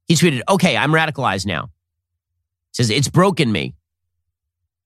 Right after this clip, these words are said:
Said, "The problem with Elon Musk is that he has demonstrated a pattern of harmful behavior consistently that disproportionately impacts marginalized people.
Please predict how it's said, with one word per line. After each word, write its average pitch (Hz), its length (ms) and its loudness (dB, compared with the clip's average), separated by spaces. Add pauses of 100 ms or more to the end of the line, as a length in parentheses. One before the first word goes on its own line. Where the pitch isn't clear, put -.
(460)
Said, 147 160 0
"The 143 60 2
problem 214 280 2
with 156 140 -4
Elon 165 220 0
Musk 156 220 0
is 120 60 -4
that 123 120 -2
he 117 40 -2
has 113 100 0
demonstrated 139 540 0
a 113 40 -2
pattern 160 280 2
of 92 120 -6
harmful 208 320 2
behavior 139 340 2
consistently 131 560 0
that 95 160 -2
disproportionately 160 800 0
impacts 131 260 0
marginalized 170 600 2
people. 160 300 -4